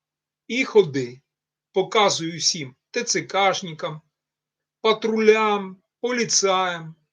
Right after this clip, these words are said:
Ну і що вони зроблять тобі з такою довідочкою на лобі?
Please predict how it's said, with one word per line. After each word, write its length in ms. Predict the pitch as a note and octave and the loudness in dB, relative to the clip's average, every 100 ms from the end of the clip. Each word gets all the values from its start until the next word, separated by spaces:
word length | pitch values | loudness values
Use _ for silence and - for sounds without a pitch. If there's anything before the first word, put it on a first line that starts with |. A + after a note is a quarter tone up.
| _ | _
Ну 220 | G#3 C#4 D#4+ | -10 -6 -4
і 60 | |
що 200 | - C4 | -2 -2
вони 220 | C4+ C4+ | -2 -2
зроблять 460 | G#3 B3+ B3+ B3 A#3+ | -2 -2 -2 -4 -8
тобі 220 | A3+ A3 | -10 -8
з 60 | G#3 | -4
такою 560 | G#3+ G#3 A#3 A#3 A3 - _ _ _ _ _ D#3 | -4 -2 -4 -4 -6 -10 _ _ _ _ _ -6
довідочкою 800 | C#3+ A3+ A3 F#3 G#3 - G#3+ G#3 | 8 8 8 0 -4 -4 -2 0
на 140 | G#3 | 0
лобі? 420 | G#3 G3+ F#3 G3 | 4 2 2 -10